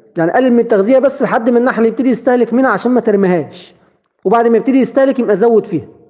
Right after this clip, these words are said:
تمام؟ آه، الأخ حسن، الله يبارك في عمرك،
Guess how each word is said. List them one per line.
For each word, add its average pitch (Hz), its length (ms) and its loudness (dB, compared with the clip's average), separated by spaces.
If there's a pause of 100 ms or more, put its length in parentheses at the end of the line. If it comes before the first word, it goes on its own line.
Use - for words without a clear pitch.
(500)
تمام؟ 185 540 -6 (2750)
آه، 170 360 2
الأخ 190 300 -2
حسن، 202 380 0
الله 175 160 2
يبارك 185 260 0
في 180 100 -6
عمرك، 180 460 -4